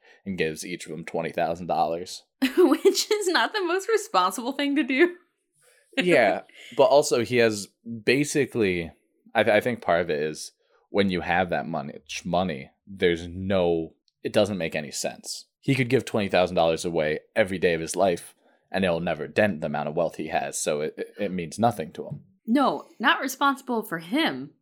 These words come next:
Speaker 1: Oh,
Speaker 2: but
Speaker 1: yeah.
Speaker 2: not responsible for the kid, 'cause the kid immediately says he's gonna drop out of school, but then they have a scene where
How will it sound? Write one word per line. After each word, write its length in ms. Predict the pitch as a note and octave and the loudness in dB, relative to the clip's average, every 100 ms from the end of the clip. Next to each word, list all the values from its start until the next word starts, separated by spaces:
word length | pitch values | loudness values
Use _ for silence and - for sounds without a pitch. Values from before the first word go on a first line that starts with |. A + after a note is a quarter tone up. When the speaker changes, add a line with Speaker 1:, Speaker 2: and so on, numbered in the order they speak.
| - | 2
Speaker 1:
Oh, 100 | G#2 | 2
Speaker 2:
but 200 | - C3 | 2 0
Speaker 1:
yeah. 200 | G2 - _ _ | -2 -2 _ _
Speaker 2:
not 220 | F#3+ A3 | 0 2
responsible 440 | A#3+ D#4 A#3+ G3+ F#3 | 2 0 -2 0 -2
for 120 | G3+ | -2
the 80 | D3+ | -4
kid, 260 | - D#4+ F#3 | 0 0 2
'cause 140 | F3+ | 0
the 60 | F3 | 0
kid 180 | E3+ C4+ | 0 0
immediately 420 | F#3+ G3 E3+ C#3 | 0 0 0 -2
says 220 | E3+ F3+ | -2 -2
he's 160 | F3 F3 | -4 -6
gonna 160 | E3 D#3 | -6 -2
drop 240 | E3 D#3+ | 0 0
out 120 | D3+ | -2
of 60 | C#3+ | -4
school, 520 | - - A3 D#3 E3 _ | -8 -4 -2 -2 -4 _
but 120 | G3 F3+ | 0 0
then 140 | F3 | 0
they 100 | F3 | -2
have 140 | E3 | -2
a 60 | D3+ | -6
scene 280 | - E3+ D3 | -6 -4 -4
where 300 | C#3+ C#3+ | -6 -8